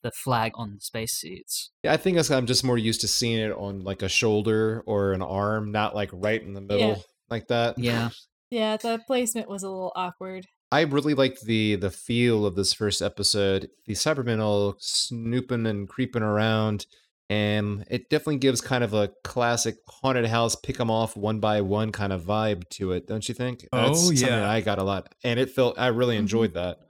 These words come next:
Speaker 4: I had that same note. This feels very haunted house,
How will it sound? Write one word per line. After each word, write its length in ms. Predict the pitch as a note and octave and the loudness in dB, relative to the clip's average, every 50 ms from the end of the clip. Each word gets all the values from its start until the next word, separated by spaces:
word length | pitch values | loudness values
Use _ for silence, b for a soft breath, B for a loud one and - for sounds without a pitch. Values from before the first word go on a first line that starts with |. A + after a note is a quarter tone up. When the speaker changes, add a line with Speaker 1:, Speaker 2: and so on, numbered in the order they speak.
| _ - | _ -2
Speaker 4:
I 80 | B2 A#2+ | 0 2
had 160 | B2+ B2+ B2 | 2 2 2
that 180 | A#2+ A#2 A2+ - | 0 0 0 0
same 460 | - - - B2 A#2+ B2 B2+ B2 B2 | 0 2 2 4 4 4 4 4 4
note. 500 | A#2 A#2 A#2 A2+ A2 G#2+ G#2 - - - - _ | 2 2 0 -2 -4 -4 -4 -6 -6 -6 -6 _
This 200 | B2 A#2 - - | -4 -2 -2 0
feels 380 | - A#2 A#2 A#2 A2+ A2+ A2 | 0 0 0 0 -2 -2 -2
very 300 | A2 A2 A2 G#2+ A2 A2+ G#2+ | -2 -2 -2 -4 -2 -4 -4
haunted 360 | - - A#2+ A#2 A2 A2 G#2 | -4 -2 -2 -2 -2 -4 -4
house, 760 | F#2 G#2+ A2 G#2+ G#2+ G#2+ G#2+ G#2 - - - - - - - | -2 -2 -2 -2 0 -2 0 0 0 0 0 0 -2 -4 -6